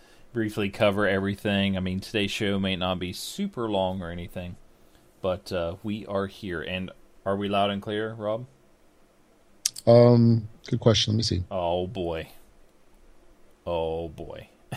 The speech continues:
Speaker 1: <laughs>
Speaker 2: I hear you.
Speaker 1: Yes, of course. That's a given.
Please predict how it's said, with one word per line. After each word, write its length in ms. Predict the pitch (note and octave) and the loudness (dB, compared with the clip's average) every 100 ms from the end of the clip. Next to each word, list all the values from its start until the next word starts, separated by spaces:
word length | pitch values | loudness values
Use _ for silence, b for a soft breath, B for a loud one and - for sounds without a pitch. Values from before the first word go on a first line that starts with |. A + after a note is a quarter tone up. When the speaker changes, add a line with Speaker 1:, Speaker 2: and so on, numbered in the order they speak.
| - | -14
Speaker 1:
<laughs> 380 | - - - - | -20 -20 -18 -6
Speaker 2:
I 200 | D#3 G#2+ | 4 8
hear 180 | A2 G#2+ | 10 10
you. 480 | G#2 A2 G#2+ D#3+ F3 - | 10 10 12 10 6 -2
Speaker 1:
Yes, 580 | A2 G#2 - - C#3 - | 0 0 4 6 6 4
of 140 | G2 | -8
course. 480 | - C3 G2 - - | 0 2 2 0 -6
That's 480 | F#2 F#2 - - - | 0 0 0 -12 -12
a 120 | - F#2+ | -10 -8
given. 320 | F2+ D#2+ | -8 -10